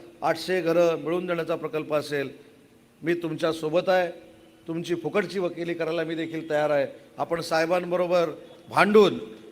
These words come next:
साहेबांना विनंती करून ही सगळीच्या सगळी कामं पूर्ण करून घेऊ, हा तुमचा एक सहकारी म्हणून मी आपल्याला शब्द देतो.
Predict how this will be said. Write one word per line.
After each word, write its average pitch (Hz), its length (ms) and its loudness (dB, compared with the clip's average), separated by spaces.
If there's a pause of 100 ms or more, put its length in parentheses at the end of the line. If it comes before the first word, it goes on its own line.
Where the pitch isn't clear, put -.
साहेबांना 175 380 4
विनंती 196 400 2
करून 180 320 2 (280)
ही 165 80 -2
सगळीच्या 190 480 2
सगळी 175 280 -2
कामं 175 280 0
पूर्ण 175 280 -2
करून 180 280 -2
घेऊ, 165 260 0 (260)
हा 156 60 0
तुमचा 170 340 2
एक 170 80 4
सहकारी 165 480 2
म्हणून 160 280 0 (340)
मी 151 60 2
आपल्याला 160 340 2
शब्द 160 240 -2
देतो. 170 420 0